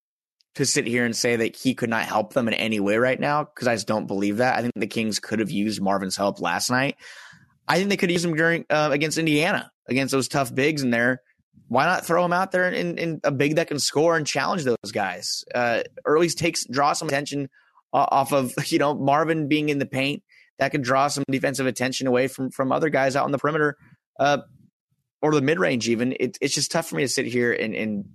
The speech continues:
watch these games and watch Marvin just sit on the bench, who has been very supportive of his teammates. But is there some kind of agreement that, that Marvin's just not gonna play again and, and Luke is, is honoring that with his agency maybe?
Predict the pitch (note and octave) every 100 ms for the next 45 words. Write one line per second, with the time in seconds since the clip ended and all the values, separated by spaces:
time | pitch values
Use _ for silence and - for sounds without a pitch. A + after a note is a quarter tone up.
0 | - - - - - A2 B2 B2+ - _
1 | B2+ A2+ A2+ A2+ A#2 G#2+ A2 G2 G#2 G#2+
2 | A2 A2 G2 - A2 G2+ G#2+ B2+ - -
3 | _ _ _ _ - C4+ B3+ D3+ D3+ C#3
4 | C3 - _ _ _ _ _ _ - -
5 | D#3+ F3+ F#3 E3+ - B2 - B2+ A2+ G2+
6 | G2 - F#2+ D2+ A2+ - - - _ _
7 | _ _ _ - D3+ D3 C3+ F3+ F3 E3
8 | E3+ F3+ D3 G3 G#3 - - - - C3
9 | - C3 C3 C#3 C#3 C3 B2 C3 C3+ C#3
10 | B2 C3 D3+ B2 A#2 A2+ - A2+ A2 B2
11 | B2 A2+ - A2 A2+ D3 A#2+ G2+ G#2+ A#2+
12 | - B2 A#2+ D3+ C3+ - G2 F#2+ -